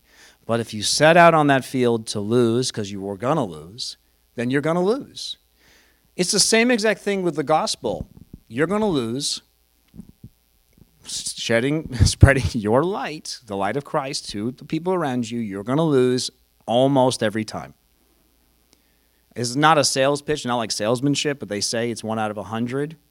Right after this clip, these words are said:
Door-to-door sales is one out of a hundred. So it takes a special person to knock on that many doors. But some people have that skill, and they knock on that hundredth door, and they get the win.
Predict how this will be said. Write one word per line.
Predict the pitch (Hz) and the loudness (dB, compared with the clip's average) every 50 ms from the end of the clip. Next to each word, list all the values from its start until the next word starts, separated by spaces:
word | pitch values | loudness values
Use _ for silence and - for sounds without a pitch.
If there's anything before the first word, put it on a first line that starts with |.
| _ | _
Door-to-door | - 113 117 120 123 120 120 123 123 117 | -4 -2 -2 -2 -2 -2 0 -2 -2 -2
sales | - 127 117 120 135 143 110 | -2 -4 -2 -2 -2 -2 -4
is | 110 98 | -8 -4
one | 107 117 131 135 | -2 0 2 2
out | 135 131 | 2 2
of | 123 | 0
a | 123 | -2
hundred. | 101 107 107 101 90 85 82 85 - _ _ _ _ _ _ - - | -4 -4 -6 -6 -6 -10 -16 -18 -20 _ _ _ _ _ _ -20 -20
So | - 104 | -20 -18
it | 92 - | -10 -8
takes | - 117 - 110 | -8 -8 -6 -6
a | 104 | -8
special | - - - 123 120 - 135 127 | -8 0 0 0 0 2 -2 -4
person | 113 - 127 120 120 117 - 120 117 117 113 - _ _ _ _ | 0 0 0 0 0 -2 -6 -6 -8 -8 -10 -14 _ _ _ _
to | - 117 | -8 -4
knock | 113 113 110 110 - | -2 -2 -2 -2 -4
on | 113 110 107 | -4 -4 -4
that | 107 107 107 | -4 -4 -6
many | 101 104 101 104 | -6 -8 -10 -10
doors. | 101 107 110 107 101 92 90 101 - - - _ _ _ _ _ _ | -6 -6 -6 -6 -6 -8 -10 -12 -12 -12 -12 _ _ _ _ _ _
But | - 107 | -12 -8
some | - 120 120 113 | -6 -6 -2 -2
people | 131 131 120 131 127 | -4 -2 -2 -2 0
have | 135 131 135 | 0 0 2
that | 131 139 139 | 4 2 2
skill, | 135 - - 170 180 - 127 - _ _ _ _ _ _ _ _ _ _ _ | 2 -2 -6 -6 -10 -10 -12 -18 _ _ _ _ _ _ _ _ _ _ _
and | - 95 | -16 -10
they | 98 104 | -8 -4
knock | 107 117 117 120 117 - | -2 0 0 0 0 -2
on | 127 131 | -2 0
that | 135 131 120 | 0 0 -2
hundredth | 123 131 131 135 131 - | -4 -4 -4 -6 -6 -4
door, | 135 127 127 139 147 | -2 0 0 0 0
and | 135 117 | -2 -6
they | 110 | -8
get | 107 107 117 113 - | -6 -6 -8 -8 -6
the | - 113 | -8 -6
win. | 120 117 98 82 | -6 -6 -6 -8